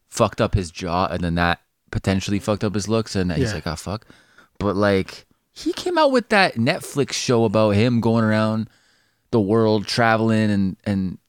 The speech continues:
Speaker 1: eating and doing activities. And that was in, like, twenty twenty. And he looked normal. So, like,
Speaker 2: No, I'm not sure.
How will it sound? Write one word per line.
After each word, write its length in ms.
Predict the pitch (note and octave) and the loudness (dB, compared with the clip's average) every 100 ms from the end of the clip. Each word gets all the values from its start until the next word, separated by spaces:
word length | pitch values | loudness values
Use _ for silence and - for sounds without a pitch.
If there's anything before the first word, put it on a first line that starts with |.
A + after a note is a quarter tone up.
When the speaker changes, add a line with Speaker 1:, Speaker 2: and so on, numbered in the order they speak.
| _ | _
Speaker 1:
eating 440 | A#2 A#2+ A2+ A2+ A2+ | 2 4 4 4 2
and 260 | G2+ G2 | 2 0
doing 260 | G2 A2+ A2 | 0 2 2
activities. 480 | G#2+ - A2 A2+ - - - _ | 0 0 0 0 -2 -14 -20 _
And 120 | A2 | -2
that 100 | D3 | 0
was 160 | G3 F3+ | 0 0
in, 120 | F3+ | -2
like, 160 | F3 C#3+ | -4 -6
twenty 640 | - B2 D#3 E3+ D#3+ C#3 A#2+ | -8 -2 -2 -2 -4 -6 -12
twenty. 520 | - - C#3+ - - - _ _ _ _ _ _ _ _ | -10 -8 -6 -6 -8 -14 _ _ _ _ _ _ _ _
And 100 | D3 | -6
he 40 | F#3 | -2
looked 140 | G3 | 2
normal. 360 | A#3+ C#4+ A#3+ - _ _ _ _ _ _ _ _ | 4 4 2 -2 _ _ _ _ _ _ _ _
So, 140 | - C3 | -8 -2
like, 200 | B2 A#2+ | 0 -2
Speaker 2:
No, 80 | G#2+ | -6
I'm 140 | A2+ | -8
not 80 | A#2 | -8
sure. 180 | - | -8